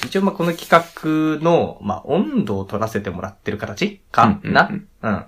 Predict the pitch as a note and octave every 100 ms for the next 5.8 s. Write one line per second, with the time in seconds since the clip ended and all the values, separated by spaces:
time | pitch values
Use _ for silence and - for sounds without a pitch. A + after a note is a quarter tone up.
0 | - A#2 G#2 D#2 - - _ - - G2+
1 | G#2+ A#2 C3+ C3+ D#3 F#3 - G#2 G2 -
2 | F3+ A3+ C3 - - A#2+ C#3 D3 C#3+ C3+
3 | B2+ C3+ G#2 - _ _ - B2+ A#2 F#2
4 | G#2 G#2 A2+ A2+ F#2 E2+ G2 F#2+ F#2+ G2+
5 | G#2 B2 - - G2+ - C3+